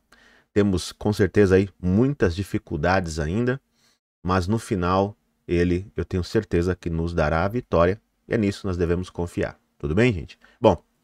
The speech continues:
na calada da noite, um ditador chegou ao Brasil e recebeu pompas militares. Inclusive, recebeu a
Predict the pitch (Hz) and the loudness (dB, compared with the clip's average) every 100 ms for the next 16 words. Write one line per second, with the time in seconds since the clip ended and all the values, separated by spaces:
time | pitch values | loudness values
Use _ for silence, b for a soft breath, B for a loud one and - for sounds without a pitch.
0 | _ _ _ _ _ _ b b b b | _ _ _ _ _ _ b b b b
1 | _ _ _ _ _ _ _ _ _ 147 | _ _ _ _ _ _ _ _ _ 2
2 | - 156 175 160 120 85 73 - - _ | 6 8 10 8 6 4 0 -10 -14 _
3 | _ _ _ _ _ _ _ _ 98 92 | _ _ _ _ _ _ _ _ 0 2
4 | 107 131 127 95 131 - _ _ _ _ | 4 4 6 6 4 -2 _ _ _ _
5 | _ _ - 90 92 101 98 95 76 80 | _ _ -2 4 6 6 6 4 2 -2
6 | 113 - _ _ _ _ _ _ _ 135 | -4 -6 _ _ _ _ _ _ _ 4
7 | 170 - 190 110 165 156 _ - 208 - | 4 6 2 4 4 2 _ 2 2 0
8 | 170 117 127 139 127 - 78 64 - - | 0 2 2 2 0 2 2 0 -8 -16
9 | _ _ _ 92 90 90 98 139 92 92 | _ _ _ -6 0 2 4 2 0 -8
10 | _ _ _ _ _ _ _ 117 - 110 | _ _ _ _ _ _ _ -2 0 0
11 | 90 110 110 131 | 6 8 8 6